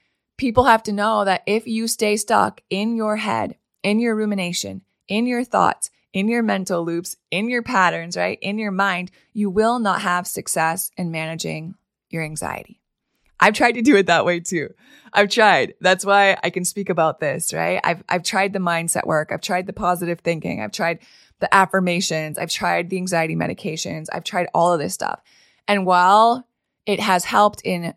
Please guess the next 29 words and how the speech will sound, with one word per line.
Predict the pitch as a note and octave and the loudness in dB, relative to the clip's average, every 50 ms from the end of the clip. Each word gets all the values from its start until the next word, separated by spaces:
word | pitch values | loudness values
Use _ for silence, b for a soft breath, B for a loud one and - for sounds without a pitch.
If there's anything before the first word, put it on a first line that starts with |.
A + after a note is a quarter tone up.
| _ - | _ -4
stretches, | - - - - - G3 G3 G3 - - F#2 F2+ G2 D3+ C#4+ G4 A4 - - - - _ _ _ _ _ _ _ _ - | -2 -2 0 0 0 0 0 0 -2 -2 -2 -2 -2 -2 -2 -2 -4 -6 -10 -12 -14 _ _ _ _ _ _ _ _ -8
none | F#3 F#3+ G3 G#3+ | 0 2 4 4
of | A#3 A3+ | 4 4
it | A#3 A3 | 2 0
has | A#3 A#3 G3 F3+ | 0 0 -2 -2
really | F3 F3+ F#3 F#3+ G3 | -4 -4 -4 -4 -2
produced | - - G3+ F3 D#3+ - D#3+ D#3+ E3+ G#3 C4 D4 - - - _ _ - | -2 -2 -2 -2 -4 -4 -4 -2 0 0 -2 -2 -4 -8 -14 _ _ -10
lasting | - D#3+ E3 D#3+ E3 E3+ F3 - - - G3 F#3+ F#3 - - _ | -4 0 2 2 2 2 0 -2 -4 -6 -6 -6 -6 -8 -8 _
change | - - - F3+ E3 D#3+ E3+ G3+ B3 F4+ F4 - - _ _ _ _ _ _ _ _ _ _ _ _ _ _ G3+ | -10 -8 -6 -6 -6 -4 -4 -4 -4 -6 -6 -10 -12 _ _ _ _ _ _ _ _ _ _ _ _ _ _ -4
until | G#3+ F#3+ - B3 G3 F#3+ | -2 -2 0 2 4 4
I | F3+ F3+ | 4 2
started | F3+ - F#3+ F3+ E3+ E3+ - | 0 -2 -2 -2 -2 -4 -6
doing | - D#3+ D#3+ D#3+ | -6 -6 -6 -6
this | D3+ D#3 - | -8 -10 -10
body-based | - - C2 - - - - - - - - | -8 -8 -6 -6 -8 -8 -10 -10 -10 -10 -8
work. | - - - - _ _ _ _ _ _ _ _ _ _ _ _ _ _ _ _ _ _ _ _ _ _ _ _ _ | -8 -8 -8 -10 _ _ _ _ _ _ _ _ _ _ _ _ _ _ _ _ _ _ _ _ _ _ _ _ _
All | F#3+ G3+ G#3+ | 6 8 8
of | B3 C4 | 8 6
that | A3+ A3 G#3 - | 4 2 2 2
stuff | - - F3+ E3+ F3 G3+ G#3+ - | -2 -2 0 0 0 0 -2 -4
worked | E3 E3+ F3+ E3+ - - | -4 -4 -4 -4 -6 -8
for | - G#3 G3+ | -8 -6 -6
me | G#3 G#3 G#3 | -6 -4 -4
in, | F3+ - | -4 -4
like, | F3 F3 F3 - | -4 -6 -8 -6
little | E3+ F3+ E3+ E3+ | -4 -2 -2 0
stretches, | F3 - - - - C#2 - - - - - - - | -2 -2 -2 -2 -4 -4 -4 -6 -10 -8 -8 -6 -6
right? | - - - | -4 -6 -6
If | F#3+ | -4